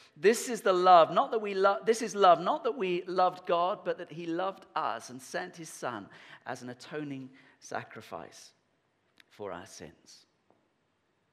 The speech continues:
He first loves us. He first loves you. He first loves you. Uh, there's a new pope.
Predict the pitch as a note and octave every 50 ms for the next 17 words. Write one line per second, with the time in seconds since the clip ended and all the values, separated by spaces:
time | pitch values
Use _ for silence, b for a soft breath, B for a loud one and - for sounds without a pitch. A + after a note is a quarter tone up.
0 | _ _ _ _ _ _ _ - D#3 D#3+ - - - - E3+ D3 C3 A#2+ A2+ -
1 | - B2 A#2+ B2 G#2 F2 - - - - - - - - _ - - _ _ _
2 | _ _ _ _ _ _ _ _ _ _ _ _ _ _ _ _ _ _ _ _
3 | _ _ _ _ _ _ _ _ _ _ _ _ _ _ _ _ _ _ _ _
4 | _ _ b b b b b b b b b b b _ _ _ _ _ _ F3
5 | G3 - - G3+ A3 A#3+ A#3+ F#3+ - - - F#3 F3 - - B3+ - - - A#2
6 | F#2 E2 D#2 _ _ _ _ _ _ _ _ _ _ _ _ _ _ _ _ _
7 | _ _ _ _ _ _ _ _ _ _ _ _ _ _ _ _ _ _ _ _
8 | _ C#3 C3+ B2 - - E3+ D3+ G#2 F2+ F2 - _ _ G#2 G#2+ G#2 - - -
9 | - D#2+ - _ _ _ _ _ _ _ _ _ _ _ _ _ _ _ _ _
10 | _ _ _ _ _ _ _ _ _ _ _ _ _ _ - B B B B B
11 | B B _ - - - _ _ _ _ _ _ _ _ _ _ _ _ - F3+
12 | D3+ F3 E3+ E3+ E3 E3 - - D#3+ C3 G2 - -